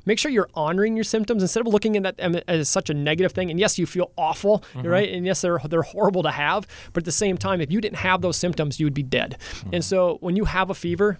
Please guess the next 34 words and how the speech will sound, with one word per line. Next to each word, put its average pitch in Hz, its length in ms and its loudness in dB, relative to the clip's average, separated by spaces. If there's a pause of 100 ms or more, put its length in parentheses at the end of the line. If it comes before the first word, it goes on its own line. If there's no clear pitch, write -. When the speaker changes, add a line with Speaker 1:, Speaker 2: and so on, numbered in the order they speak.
(120)
Speaker 1:
well, 180 360 0
your 165 140 -4
body's 180 240 0
trying 175 160 -2
to 170 60 0
burn 165 160 2
off 170 180 -2
a 160 40 -2
virus 156 380 0
or 147 60 -2
a 147 60 -2
bacteria. 147 500 0 (180)
If 139 120 -4
you're 185 100 4
vomiting, 190 580 0
guess 165 200 -2
what? 165 180 2
Your 156 100 -6
body's 160 280 0
trying 175 180 0
to 170 60 2
get 160 180 0
rid 165 140 0
of 165 80 0
some 165 180 -2
type 156 240 0
of 160 140 0
poison 160 480 0
or 151 60 0
something 156 280 0
that's 156 160 0
gone 160 240 0
into 151 260 0
you. 135 240 -4